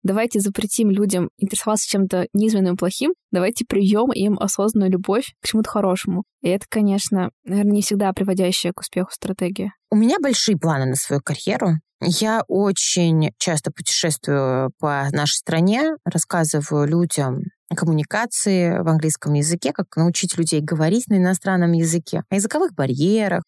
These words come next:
Speaker 2: о подходе, о различных методиках в преподавании. Ты знаешь, обычно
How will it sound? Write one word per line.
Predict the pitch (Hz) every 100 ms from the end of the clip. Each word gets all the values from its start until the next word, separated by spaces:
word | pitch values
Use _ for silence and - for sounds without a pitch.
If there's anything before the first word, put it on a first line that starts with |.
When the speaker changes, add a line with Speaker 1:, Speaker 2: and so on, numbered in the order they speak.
| _
Speaker 2:
о | -
подходе, | 175 - 202 170 175 - _ -
о | 151
различных | 165 165 156 160
методиках | 180 180 170 143 143 - 147 151 _
в | -
преподавании. | - 147 151 151 139 143 151 - _ -
Ты | 254
знаешь, | 330 523 269 - -
обычно | 196 339 - 269